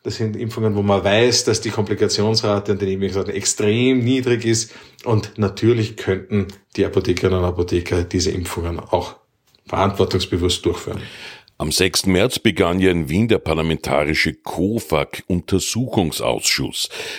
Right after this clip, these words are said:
Speaker 2: Die schwarz-grüne Corona-Politik hat ja auch im Gesundheitsbereich ein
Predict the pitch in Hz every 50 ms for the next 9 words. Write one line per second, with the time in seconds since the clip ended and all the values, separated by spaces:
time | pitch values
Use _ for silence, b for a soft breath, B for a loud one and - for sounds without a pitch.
0 | B B - 92 92 - - - - - - 76 71 78 87 - - - 92 82
1 | 85 87 90 87 - - 85 87 78 73 76 80 95 113 120 - - - 95 98
2 | 104 107 - - - 104 127 120 - - 87 80 - 90 82 82 82 78 - 92
3 | 87 85 78 B B B B B - 95 92 - - 101 101 120 139 104 95 78
4 | 71 - - - 90 82 73 71 71 71 76 80 - - 60 78 82 80 73